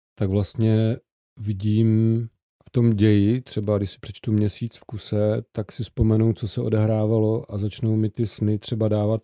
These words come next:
další rozměr, který jsem v tom okamžiku neviděl, v té, z toho jednoho bodu,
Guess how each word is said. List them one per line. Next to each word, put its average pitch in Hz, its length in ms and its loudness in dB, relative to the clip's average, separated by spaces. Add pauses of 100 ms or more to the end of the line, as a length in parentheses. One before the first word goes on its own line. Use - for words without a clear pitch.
(380)
další 101 500 -2
rozměr, 110 400 0
který 110 260 -4
jsem 110 200 -2
v - 60 -14
tom 113 200 -2
okamžiku 110 420 -2
neviděl, 85 420 0
v - 100 -20
té, 95 320 -4
z 90 100 -16
toho 101 220 -2
jednoho 98 360 -2
bodu, 104 400 -2